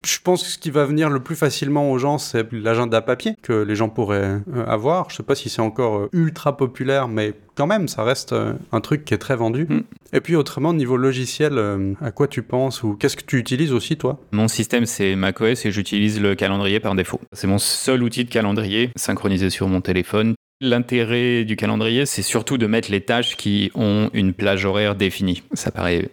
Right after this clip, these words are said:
Speaker 2: bête à dire, mais certaines personnes, ou moi, dans certains contextes, je vais l'utiliser pour mettre une deadline.
Speaker 1: Ouais.
Speaker 2: Mais uniquement si la deadline est un peu accompagnée, hein, d'un, d'un événement. C'est-à-dire, si on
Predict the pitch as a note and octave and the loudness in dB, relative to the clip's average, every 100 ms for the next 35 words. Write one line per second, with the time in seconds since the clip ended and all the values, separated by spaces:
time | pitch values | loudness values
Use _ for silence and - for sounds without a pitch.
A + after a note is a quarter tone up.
0 | - F#2+ - G#2+ A#2+ B2 F#2 D#2+ - B2 | -2 -2 0 0 0 0 -2 -6 -4 0
1 | B2+ B2 A#2 - B2 B2 A#2+ A#2+ A#2+ D#3 | 0 2 0 0 0 2 2 2 0 -2
2 | G#2+ A2 A#2+ A2 G2+ - G#2+ A2 A2+ A2 | 0 2 2 0 -2 -2 0 0 -2 0
3 | A#2 A#2 - G2 F#2+ F#2+ G2 G2+ F#2+ G2+ | 0 0 -2 0 2 0 -2 0 2 2
4 | A2 - F#2+ G2 - F2+ F2+ F2+ G2 G#2 | 0 0 -2 -2 -2 0 2 2 0 2
5 | A2+ B2 C3 B2+ B2 - - A2+ A2+ C#3 | 2 2 0 0 -2 -2 -6 0 0 2
6 | C#3 B2 - C3 C3+ - A#2+ A2+ G#2 G#2+ | 2 2 2 0 0 0 0 2 2 2
7 | A2 A2 A2+ A#2 A2+ A2 A2 A2 G2+ G2+ | 2 2 2 2 2 2 0 0 0 2
8 | G2+ F#2+ F#2+ G2 F#2 G#2+ G#2+ A#2+ - G#2 | 2 2 0 0 0 0 0 0 -2 0
9 | G#2+ G#2 G#2 G2+ F#2+ F#2+ F#2 F#2 F#2 F2+ | 0 2 2 2 0 0 0 2 2 2
10 | F#2 F#2 G2 F#2 - F#2 - A#2 A2 G#2 | 2 2 2 0 0 -2 0 0 2 2
11 | G2 F#2+ | 2 2